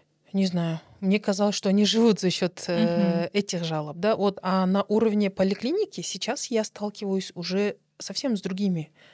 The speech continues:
Speaker 1: жалобами, где, э, ну, бывает тоже есть вина врача,
Speaker 2: Мгм.
Speaker 1: где вот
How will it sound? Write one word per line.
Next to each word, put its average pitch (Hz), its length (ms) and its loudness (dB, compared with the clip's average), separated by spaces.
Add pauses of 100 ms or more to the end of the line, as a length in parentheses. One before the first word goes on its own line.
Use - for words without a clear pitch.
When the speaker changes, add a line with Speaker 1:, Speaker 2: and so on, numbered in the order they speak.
(100)
Speaker 1:
жалобами, 202 580 -4
где, 220 520 0
э, 165 600 -8 (240)
ну, 254 160 -8
бывает 214 420 -2
тоже 185 400 -2 (500)
есть 196 440 -4
вина 175 200 -2
врача, 165 420 -6 (480)
Speaker 2:
Мгм. 214 260 2
Speaker 1:
где 185 140 0
вот - 400 -8